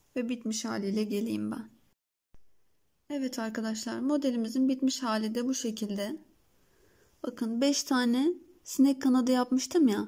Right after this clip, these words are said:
Üçünün üzerine bu yaprakları kurdum arkadaşlar.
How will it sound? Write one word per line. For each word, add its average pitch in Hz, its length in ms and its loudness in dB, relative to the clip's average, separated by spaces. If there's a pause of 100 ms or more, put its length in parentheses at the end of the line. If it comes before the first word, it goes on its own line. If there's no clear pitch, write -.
(680)
Üçünün 294 420 4
üzerine 254 500 4
bu 254 60 4
yaprakları 254 640 2
kurdum 208 360 -2
arkadaşlar. 196 720 -4